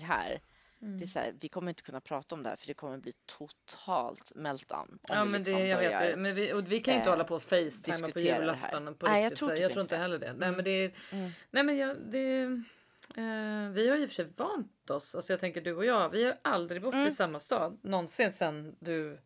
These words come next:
Speaker 2: eller vadå? Sen, vad, när blev det? Sen
Speaker 1: Nej.
Speaker 2: när du flyttade hemifrån, va? Eller hur ska vi säga? Ja, det var innan dess hade jag ju ändå flyttat från Stockholm. Så att det,
Speaker 1: Ja.
Speaker 2: vi har ju sällan bott i samma stad, om man säger så.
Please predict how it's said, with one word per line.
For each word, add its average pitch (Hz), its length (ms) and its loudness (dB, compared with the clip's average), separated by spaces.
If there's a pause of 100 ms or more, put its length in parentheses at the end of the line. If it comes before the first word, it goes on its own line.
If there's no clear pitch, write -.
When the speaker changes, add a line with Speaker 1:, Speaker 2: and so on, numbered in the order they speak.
(720)
Speaker 2:
eller 175 200 6
vadå? 160 320 2
Sen, 156 420 -2
vad, 156 260 -10
när 175 260 -6
blev 214 260 -2
det? 151 80 -2
Sen 175 120 6
Speaker 1:
Nej. 185 100 8
Speaker 2:
när 220 80 8
du 220 160 8
flyttade 208 300 -2
hemifrån, 190 300 -2
va? 160 240 -4
Eller 180 360 -2
hur 180 120 -6
ska 175 140 -12
vi 170 60 -10
säga? 180 300 -2
Ja, 170 140 2
det 170 60 2
var 190 60 2
innan 196 240 2
dess 202 220 0
hade 170 160 -2
jag 151 180 0
ju 214 80 -2
ändå 165 160 -8
flyttat - 380 -10
från - 100 -10
Stockholm. - 360 -10
Så - 120 -6
att 185 120 -6
det, 190 260 2 (120)
Speaker 1:
Ja. 185 360 6
Speaker 2:
vi 247 120 8
har 262 80 8
ju 247 160 2
sällan 202 440 2
bott 135 200 -8
i 147 40 -6
samma 139 200 -8
stad, - 260 -8
om - 80 -16
man 151 80 -8
säger 156 180 -12
så. - 160 -14